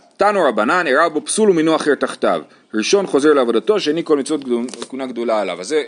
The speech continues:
דברי רבי מאיר. זה מה שאמרנו מקודם. אם באמת זה קרה, באמת זה קרה, ואנחנו, יש לנו פה גם תיעוד היסטורי תכף של מקרה שזה קרה,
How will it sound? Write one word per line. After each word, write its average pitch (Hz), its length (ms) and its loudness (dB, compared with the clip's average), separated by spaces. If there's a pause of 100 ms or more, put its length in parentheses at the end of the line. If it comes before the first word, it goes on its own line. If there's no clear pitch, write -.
(120)
דברי 120 200 -4
רבי 107 140 -4
מאיר. 92 200 -6
זה 151 160 -2
מה 151 100 -6
שאמרנו 135 380 -6
מקודם. 117 420 -6 (420)
אם 208 160 -4
באמת 175 260 -2
זה 151 80 -2
קרה, 107 300 0 (280)
באמת 127 220 -2
זה 117 80 -10
קרה, 156 380 0 (220)
ואנחנו, 110 400 -2
יש 135 120 -4
לנו 117 140 -6
פה 117 100 -4
גם 104 160 -6
תיעוד 113 260 -2
היסטורי 160 380 0
תכף 160 300 -2
של 110 180 -6
מקרה 104 260 -8
שזה 95 220 -10
קרה, 147 300 -2